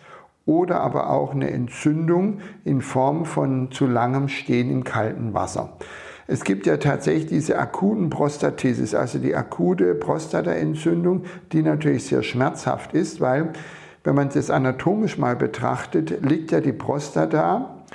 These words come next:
zwischen der Harnblase und dem Beckenboden. Die Prostata wird von der Harnröhre durchzogen.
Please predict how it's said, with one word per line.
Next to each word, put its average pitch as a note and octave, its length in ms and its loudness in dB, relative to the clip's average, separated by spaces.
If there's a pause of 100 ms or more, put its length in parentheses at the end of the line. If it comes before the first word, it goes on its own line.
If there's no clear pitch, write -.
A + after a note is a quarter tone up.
(140)
zwischen D3+ 340 0
der A2 300 0
Harnblase D3+ 680 0
und D3+ 80 0
dem C#3 240 0
Beckenboden. B2+ 760 -2 (880)
Die C3+ 420 4 (420)
Prostata D3 920 0 (220)
wird D#3+ 400 0
von D3 320 2
der B2+ 320 0
Harnröhre D3+ 760 2
durchzogen. C3+ 1000 -2